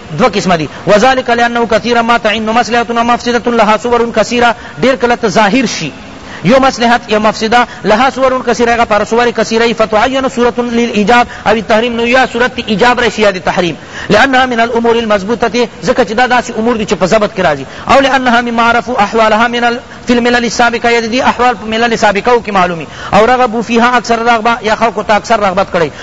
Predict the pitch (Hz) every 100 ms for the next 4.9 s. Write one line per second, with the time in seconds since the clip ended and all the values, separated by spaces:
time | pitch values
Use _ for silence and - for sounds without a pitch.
0 | - 208 302 262 269 277 277 254 254 247
1 | 254 240 233 214 233 233 240 220 214 240
2 | 233 214 202 262 240 233 226 240 240 240
3 | 240 247 233 165 208 220 196 185 196 202
4 | 180 160 - - - 220 220 220